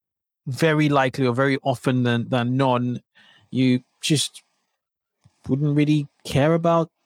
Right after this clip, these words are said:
extend, you know, putting yourself through pain because there's no one really pushing you.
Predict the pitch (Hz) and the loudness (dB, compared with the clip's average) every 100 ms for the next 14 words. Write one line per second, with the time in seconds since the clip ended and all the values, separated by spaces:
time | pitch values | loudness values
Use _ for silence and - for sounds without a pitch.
0 | _ - - - - 143 147 143 156 143 | _ -20 -12 -10 -4 -2 -2 -4 -4 0
1 | 160 - 156 147 160 151 151 147 147 151 | -2 0 0 2 0 0 0 0 0 -2
2 | 151 143 147 139 135 - 143 131 127 - | -2 -2 0 0 -2 -2 0 2 0 -2
3 | 131 135 135 143 147 147 139 139 139 135 | -4 -2 0 2 2 0 0 0 0 0
4 | - 151 156 165 | 0 0 2 2